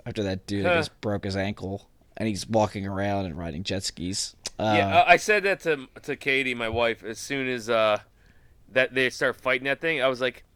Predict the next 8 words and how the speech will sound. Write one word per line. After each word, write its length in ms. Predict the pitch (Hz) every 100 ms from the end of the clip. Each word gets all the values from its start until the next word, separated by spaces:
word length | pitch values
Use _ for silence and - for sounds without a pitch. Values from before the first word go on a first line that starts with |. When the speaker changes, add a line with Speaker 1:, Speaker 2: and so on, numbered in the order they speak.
| _ _ _ -
Speaker 2:
"Shouldn't 520 | - - - 453 381
he 200 | 359 320
be, 180 | 247 208
like, 300 | 196 127 110
brutally, 800 | 123 120 135 139 139 135 135 131
like, 340 | 123 117 - _ _ _ _
injured 480 | 135 135 120 139 135
with, 240 | 117 107